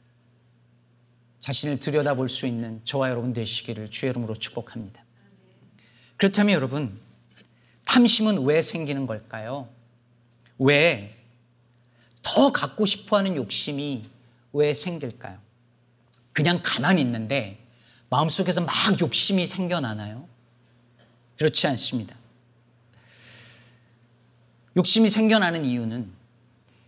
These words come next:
내 이웃의 집이나 내 이웃의 아내나 그의 남종이나 여종이나 그의 소나 그의 낙이나 무릇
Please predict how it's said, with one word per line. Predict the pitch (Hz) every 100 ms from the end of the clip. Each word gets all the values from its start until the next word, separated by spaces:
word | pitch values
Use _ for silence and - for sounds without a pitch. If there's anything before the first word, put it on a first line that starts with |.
| _ -
내 | 135 185 208
이웃의 | 202 170 196 180 190 -
집이나 | - 151 185 123 98 104 _ _ _
내 | 143 185
이웃의 | 180 190 180 190 180 147
아내나 | 147 190 214 175 104 - - _ _ -
그의 | 196 208
남종이나 | 180 208 196 226 220 185 165
여종이나 | 185 196 220 214 185
그의 | - 180 208
소나 | 196 - 226 214 202
그의 | 202 214
낙이나 | 165 170 185 220 208
무릇 | 151 180 240 - -